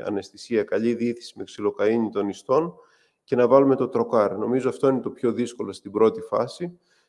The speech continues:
Το δεύτερο είναι η επισκόπηση όλης της πεζοκοτικής κοιλότητας, για να είσαι σίγουρος ότι θα δώσεις ένα αξιόπιστο αποτέλεσμα.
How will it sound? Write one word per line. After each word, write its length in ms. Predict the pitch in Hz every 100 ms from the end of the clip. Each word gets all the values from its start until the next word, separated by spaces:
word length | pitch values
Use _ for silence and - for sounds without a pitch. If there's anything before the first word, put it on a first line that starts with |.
| _
Το 120 | 123
δεύτερο 460 | 117 139 139 131 127
είναι 540 | 135 131 113 - -
η 200 | - 117
επισκόπηση 680 | 110 113 - - 135 135 -
όλης 320 | 123 139 131
της 180 | 139 -
πεζοκοτικής 600 | - 104 - 101 - 117
κοιλότητας, 480 | - 104 104 113 123
για 120 | 113
να 100 | 110
είσαι 160 | 113 113
σίγουρος 500 | - 123 113 107 -
ότι 140 | 104
θα 100 | -
δώσεις 300 | 104 117 117
ένα 160 | - 113
αξιόπιστο 580 | 104 - 117 120 - 104
αποτέλεσμα. 720 | 95 95 117 147 160 180 185